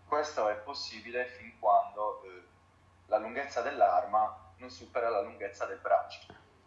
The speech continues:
perché uno deve portare il braccio indietro e tirarlo di sopra per sfoderare l'arma.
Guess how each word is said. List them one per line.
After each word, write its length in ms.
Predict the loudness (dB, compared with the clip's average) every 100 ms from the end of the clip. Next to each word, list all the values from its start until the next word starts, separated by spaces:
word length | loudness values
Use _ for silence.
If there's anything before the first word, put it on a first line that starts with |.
| _ _ _
perché 260 | -16 -10 -6
uno 200 | -4 -4
deve 220 | -4 -6 -8
portare 500 | -10 -6 4 4 4
il 80 | 0
braccio 340 | 0 0 -10
indietro 400 | -8 -8 -8 -10
e 80 | -12
tirarlo 340 | 0 2 0 -12
di 80 | -14
sopra 420 | -14 -14 -14 -16
per 160 | -16 -20
sfoderare 460 | -20 -12 -10 -4
l'arma. 280 | -4 -4